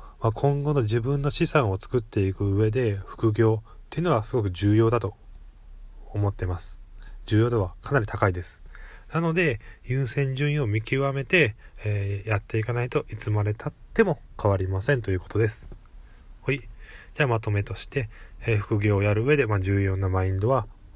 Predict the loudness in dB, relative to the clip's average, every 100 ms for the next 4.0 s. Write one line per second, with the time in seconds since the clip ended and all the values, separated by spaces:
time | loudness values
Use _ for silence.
0 | -20 -20 -20 -20 -20 -20 -20 -8 0 0
1 | 2 2 2 -2 -4 -2 0 2 0 -2
2 | -2 0 0 0 0 -6 -20 -20 -14 -4
3 | -4 -4 -14 -6 -4 -4 0 0 -2